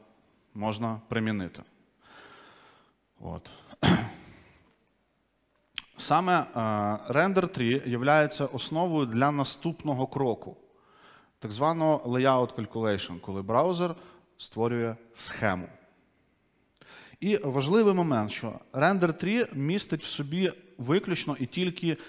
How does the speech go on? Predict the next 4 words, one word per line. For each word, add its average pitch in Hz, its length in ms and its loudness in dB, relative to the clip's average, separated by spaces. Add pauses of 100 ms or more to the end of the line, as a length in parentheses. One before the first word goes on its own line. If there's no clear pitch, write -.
(140)
явно 113 680 4
видимі 165 640 0 (320)
потім 113 400 -2 (140)
елементи. 110 540 -4